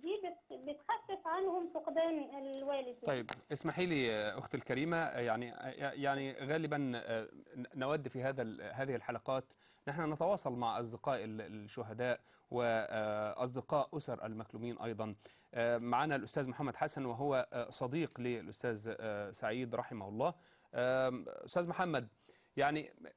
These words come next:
Speaker 2: احكي لي عن طبيعة الصداقة بينك وبين الشهيد سعيد. هل كانت تجمعكم، آه، مثلًا مهنة؟ هل كانت تجمعكم جيرة؟ هل كانت تجمعكم بلدة أو إقامة؟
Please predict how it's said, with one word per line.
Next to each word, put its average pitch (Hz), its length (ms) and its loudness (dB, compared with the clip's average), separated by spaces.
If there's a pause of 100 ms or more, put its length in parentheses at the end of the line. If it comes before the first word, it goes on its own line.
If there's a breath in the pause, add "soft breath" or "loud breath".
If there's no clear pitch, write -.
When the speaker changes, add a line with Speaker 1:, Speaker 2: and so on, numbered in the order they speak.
Speaker 2:
احكي 202 220 0
لي 202 180 4
عن 185 340 2 (140)
طبيعة 175 380 4
الصداقة 175 480 2
بينك 165 600 2
وبين 151 420 2
الشهيد 135 920 0
سعيد. 110 400 0 (440 loud breath)
هل 156 180 4
كانت 185 460 2
تجمعكم، 131 840 2
آه، 117 260 4
مثلًا 123 380 0
مهنة؟ 127 380 0
هل 123 160 0
كانت 135 300 -4
تجمعكم 123 520 -2
جيرة؟ 123 420 4
هل 117 200 0
كانت 139 280 -2 (340)
تجمعكم 123 720 0
بلدة 131 340 2
أو 120 220 0
إقامة؟ 127 400 0